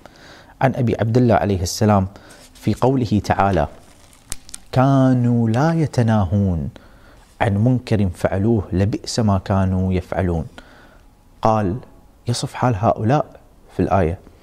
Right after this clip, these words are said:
"أما أنهم لم يكونوا يدخلون في مداخلهم ولا يجلسون مجالسهم". والله ما يجلسون مجالسهم ولا يدخلون في مداخلهم. أي إيش كانوا يسوون؟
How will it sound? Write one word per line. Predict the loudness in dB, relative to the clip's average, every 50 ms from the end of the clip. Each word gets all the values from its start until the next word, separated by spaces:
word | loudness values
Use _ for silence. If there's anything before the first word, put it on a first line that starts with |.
| -20 -20 -20 -20 -20 -20 -20 -20 -20 -20 -20 _ _ -2 0
"أما | 2 2 4 2 2 0 0
أنهم | 0 0 0 0 0 0 0 0 2
لم | 2 0 0 0 -2
يكونوا | -4 -4 -2 0 2 2 2 2 2 2
يدخلون | 2 0 -2 -2 0 0 2 2 2 2 0
في | 0 0 0
مداخلهم | 0 2 2 0 0 0 0 0 0 0 0 -2 -2 -4 -6 -10 -18 -20 -16 -8 -4
ولا | -2 0 0 0 0 -2 -2 -2
يجلسون | -2 -2 -2 -4 -6 -6 -6 -4 -4 0 0 2 0
مجالسهم". | 0 0 0 0 2 0 0 -2 -2 -2 0 0 0 0 -2 -8 -18 -20 _ _ _ -20 _ _ -4 0
والله | 0 2 2 2 0 -2 -4 -4 0
ما | 0 2
يجلسون | 2 2 0 -2 -2 -2 -2 0 0
مجالسهم | 2 4 4 4 2 0 -2 -8 -8 -8 -8 -18 -20 -20 -20 -16 -4 2
ولا | 4 4 4
يدخلون | 4 4 2 0 0 0
في | 2 0 0
مداخلهم. | 2 2 0 0 0 0 0 0 0
أي | 0
إيش | -2 -2 -4
كانوا | -2 0 2 2 2
يسوون؟ | 4 4 4 4 6 4 2